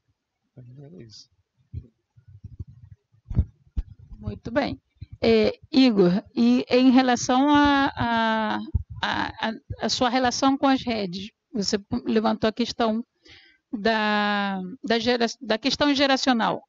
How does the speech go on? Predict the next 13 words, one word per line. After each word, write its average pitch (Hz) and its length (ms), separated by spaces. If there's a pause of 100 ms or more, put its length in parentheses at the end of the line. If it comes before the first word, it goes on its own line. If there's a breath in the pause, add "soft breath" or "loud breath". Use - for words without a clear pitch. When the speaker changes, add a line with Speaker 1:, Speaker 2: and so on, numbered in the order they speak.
Speaker 2:
né? 214 220
E 220 140
aí 208 160
eu 233 120
sou 233 360
uma 247 200
geração 240 640
ou 214 220
várias 220 760 (300 soft breath)
acima 240 600
de 220 100
vocês, 226 580
né? 233 160